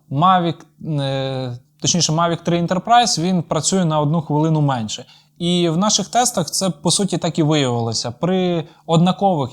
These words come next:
ідентичних умовах ми їх зарядили на сто відсотків, одночасно включили, одночасно взлетіли, політали, повернулись назад.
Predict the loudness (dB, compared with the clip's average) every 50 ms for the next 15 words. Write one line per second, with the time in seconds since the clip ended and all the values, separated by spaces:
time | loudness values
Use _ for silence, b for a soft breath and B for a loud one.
0 | -4 -2 0 2 2 2 0 0 -2 -2 -2 -4 -6 -4 -4 -2 0 0 0 0
1 | 0 -2 -2 -4 -4 -4 -2 -2 0 0 0 2 0 0 0 -2 -2 -4 -6 -6
2 | -6 -6 -6 -6 -6 -6 -6 -6 -6 -6 -8 -12 -12 -12 b b b b b b
3 | _ 0 2 2 2 2 2 2 2 2 0 0 -2 -6 -6 -4 -4 -4 -4 -2
4 | -2 -2 0 0 0 -2 -2 -4 -4 -2 -2 -2 -2 -2 -4 -6 -4 -4 -4 -4
5 | -4 -4 -2 0 0 0 0 -2 -2 -4 -4 -4 -2 0 0 2 0 0 -2 -4
6 | -2 -2 -2 -2 -4 -4 -6 -6 -8 -8 -8 -10 -6 -2 0 0 -2 -2